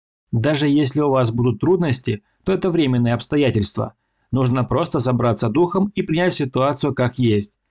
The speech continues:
Если вы чувствуете себя в какой-либо ситуации виноватым, то вам нужно раскаяться в содеянном.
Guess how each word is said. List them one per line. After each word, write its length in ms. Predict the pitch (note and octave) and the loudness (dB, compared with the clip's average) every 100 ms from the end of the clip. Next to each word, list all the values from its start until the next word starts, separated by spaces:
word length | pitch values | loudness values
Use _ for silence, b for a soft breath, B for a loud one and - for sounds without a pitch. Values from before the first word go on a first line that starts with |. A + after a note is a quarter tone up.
| _ | _
Если 340 | A2 C3 C3 C#3 | 0 0 0 0
вы 140 | C3+ | 0
чувствуете 520 | C3+ D#3 - C#3 B2+ | 2 0 0 0 0
себя 280 | A#2+ C3 B2+ | 0 0 0
в 40 | |
какой-либо 460 | A#2+ A2 C3+ B2 A#2+ | -2 -4 0 0 0
ситуации 540 | A#2+ A#2+ B2+ A#2+ - | -2 -2 0 -2 -2
виноватым, 580 | A#2+ B2+ C#3+ F#3 F#3 F3+ - _ _ - | -2 0 0 0 -2 -4 -6 _ _ -4
то 360 | C#3 A#2+ B2+ _ | 0 0 -4 _
вам 340 | A2+ C#3+ F3+ | -2 0 0
нужно 420 | E3+ E3+ E3 E3 - | 0 0 0 -2 -2
раскаяться 880 | C3+ C3+ - B2 B2 B2 - C3 B2+ - | 0 0 0 -2 0 -2 -4 -4 -6 -8
в 40 | |
содеянном. 680 | - D#3+ A2+ G#2 G2 G2 G#2 | -2 0 2 0 0 -4 -8